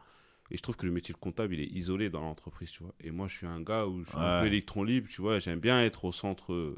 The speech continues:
Speaker 1: des choses,
Speaker 2: T'aimes bien
Speaker 1: et cetera.
Speaker 2: créer des petites, euh, ouais, des
Speaker 1: La
Speaker 2: relations,
Speaker 1: polyvalence, tu vois,
Speaker 2: pluridisciplinaires,
Speaker 1: c'est ça,
Speaker 2: tout ça.
Speaker 1: tu vois. Mais, euh, vas-y, euh, je, comme là, je m'intéresse pas plus que ça, tu vois. Je me dis, « Je suis en compta, je continue en compta tu, vois. » Du coup,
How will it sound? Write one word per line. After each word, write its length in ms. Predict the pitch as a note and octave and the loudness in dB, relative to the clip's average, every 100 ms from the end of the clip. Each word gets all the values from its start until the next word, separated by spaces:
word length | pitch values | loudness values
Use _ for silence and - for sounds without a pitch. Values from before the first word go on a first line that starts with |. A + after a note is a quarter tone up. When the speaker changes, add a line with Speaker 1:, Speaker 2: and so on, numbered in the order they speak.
| - | -6
Speaker 1:
des 180 | F2 | -4
choses, 460 | E2+ F#2+ F#2+ F#2+ E2+ | -2 2 4 4 4
Speaker 2:
T'aimes 100 | F2+ | 4
bien 100 | G#2+ | 4
Speaker 1:
et 40 | |
cetera. 80 | G#2 | 4
Speaker 2:
créer 120 | G#2+ G2 | 4 4
des 120 | F#2+ | 2
petites, 280 | - F#2 G2 | -2 -2 2
euh, 200 | F#2+ F#2 | 4 4
ouais, 80 | |
des 80 | F#2 | 4
Speaker 1:
La 60 | F2+ | 4
Speaker 2:
relations, 380 | F#2 F#2 F#2+ G#2 | 6 8 8 10
Speaker 1:
polyvalence, 600 | G#2 G2+ G#2+ A2+ A#2+ A2 | 8 10 10 10 10 8
tu 80 | |
vois, 220 | G2+ G2 A2 | 4 6 6
Speaker 2:
pluridisciplinaires, 120 | F#2+ | 6
Speaker 1:
c'est 40 | |
ça, 120 | G2 A#2+ | 4 0
Speaker 2:
tout 60 | F#2 | 0
ça. 40 | |
Speaker 1:
tu 60 | D2+ | -4
vois. 160 | G#2 - - - - - _ _ | -8 -8 -20 -20 -20 -20 _ _
Mais, 300 | G2+ B2 D3 | 6 10 12
euh, 60 | C#3+ | 12
vas-y, 520 | A2+ A2+ G2+ G2+ B2+ | 10 8 8 4 6
euh, 480 | A#2 G2 F#2 F2+ F2 | 6 6 2 2 0
je, 140 | - - - - - | -4 -10 -12 -12 -12
comme 260 | - F#2 F#2 | -6 -4 2
là, 200 | G2+ G2+ | 4 4
je 140 | F2 | 0
m'intéresse 360 | E2+ D#2+ E2 - | -6 -6 -10 -8
pas 120 | F#2+ | -8
plus 300 | - - - | -8 -10 -8
que 100 | - | -8
ça, 220 | - G2 | -2 -2
tu 180 | F2+ - | -2 -6
vois. 140 | F2 | -8
Je 100 | E2 D#2+ | -6 -8
me 60 | |
dis, « 80 | D2+ | -8
Je 40 | D#2+ | -6
suis 80 | |
en 60 | D2+ | -8
compta, 360 | - - - D2+ | -10 -12 -8 -8
je 80 | |
continue 340 | - - - D#2 | -10 -12 -6 -6
en 60 | |
compta 320 | D2 D2 D#2 E2 | -6 -8 -8 -8
tu, 100 | - | -6
vois. » 140 | D2+ | -8
Du 120 | C#2+ | -8
coup, 240 | - - | -12 -10